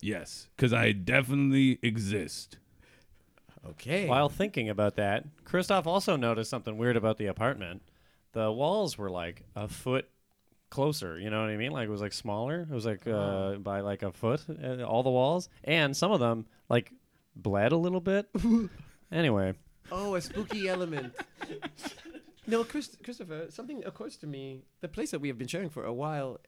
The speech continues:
Speaker 2: is now smaller, and there's blood everywhere on the walls. Spooky element, no?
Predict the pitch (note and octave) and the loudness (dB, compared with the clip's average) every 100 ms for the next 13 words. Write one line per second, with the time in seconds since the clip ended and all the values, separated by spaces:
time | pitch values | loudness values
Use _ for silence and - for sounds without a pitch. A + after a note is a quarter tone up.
0 | _ B2+ C3+ D3 - C#3+ F3+ D3 B2+ D3 | _ -8 -6 -6 -4 -6 -6 -8 -12 -18
1 | _ _ E3 E3+ C3+ B2 C#3 - A#2+ G#2 | _ _ -6 -4 -6 -6 -6 -6 -6 -6
2 | G#2 G#2+ G#2+ G2+ G#2 G#2 - _ _ _ | -4 -6 -8 -8 -8 -8 -14 _ _ _
3 | _ _ _ _ _ _ _ - - D4+ | _ _ _ _ _ _ _ -18 0 0
4 | - F#3 C#4 D#3+ - C3+ G3+ | 2 2 2 0 0 -4 -2